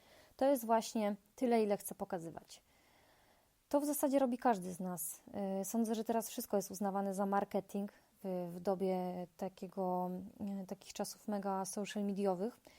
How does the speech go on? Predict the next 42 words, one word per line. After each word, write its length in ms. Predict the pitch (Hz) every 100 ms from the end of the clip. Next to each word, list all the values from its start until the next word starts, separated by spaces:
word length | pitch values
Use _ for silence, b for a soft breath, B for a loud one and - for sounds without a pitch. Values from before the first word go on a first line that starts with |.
| B B B 214
E, 160 | 214
czego 240 | 208 269 277
bym 180 | 277 269
nie 80 |
pokazała, 640 | 262 247 240 214 196 202 240 247 247 -
to 500 | 220 220 214 214 208 -
ktoś 720 | - - 247 240 240 247 214
będzie 420 | 208 208 214 208
chciał 260 | - 208 196
doszukać 360 | 196 - 190
się 100 | -
w 60 | -
tym 140 | 196
marketingu. 640 | 185 185 185 190 170 170 156 _ -
Czy 120 | 262
to 120 | 247
zdjęcie 280 | 196 202 202
w 20 |
social 320 | - 202 202 202
medi-, 260 | 185 208 -
w 40 | -
social 360 | 226 202 220
mediach, 440 | 208 196 202 196 - B B B -
czy 320 | 220 220 214
wchodzenie 400 | - 220 254 247
we 100 | 226
współpracę 540 | - 220 - 220 208
z 40 | 202
jakąś 300 | - 202 202
marką. 500 | 175 - 196 190 190 B B B
E, 380 | 208 202 202 202
w 120 | 190
sumie 220 | - 262 269
to 80 |
nawet 300 | 262 262 262
każda 380 | - 285 269 294
rozmowa 400 | 277 262 247 196
z 60 | 185
rodzicem 440 | 196 196 190 247
czy 100 | 254
z 60 | -
podopiecznym. 680 | 285 320 220 175 - 180